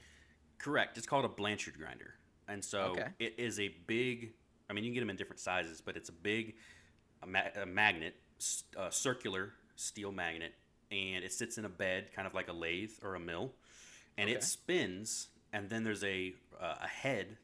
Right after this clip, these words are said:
Speaker 1: to the machine that has spinning, uh, grind-, is a grinder, is a spinning grinder stone of a, about the same size, and it spins in the opposite direction.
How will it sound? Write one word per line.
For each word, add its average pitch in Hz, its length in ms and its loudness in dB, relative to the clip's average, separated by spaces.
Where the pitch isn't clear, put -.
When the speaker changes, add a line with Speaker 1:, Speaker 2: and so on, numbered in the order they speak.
Speaker 1:
to - 80 -10
the 95 60 -8
machine 90 460 -4
that 90 140 0
has 92 320 -4
spinning, 98 840 0
uh, 82 220 0
grind-, 113 400 0
is 101 180 -4
a 98 100 -6
grinder, 92 460 0
is 92 180 -8
a 90 80 -8
spinning 101 380 -4
grinder 90 300 -2
stone 80 540 -6
of 101 140 -6
a, 95 80 -4
about 127 180 4
the 107 60 -10
same 90 260 -8
size, 78 460 -4
and 104 140 2
it 98 60 -6
spins 123 300 -2
in 104 60 -4
the 104 80 -2
opposite 101 360 0
direction. 92 520 -4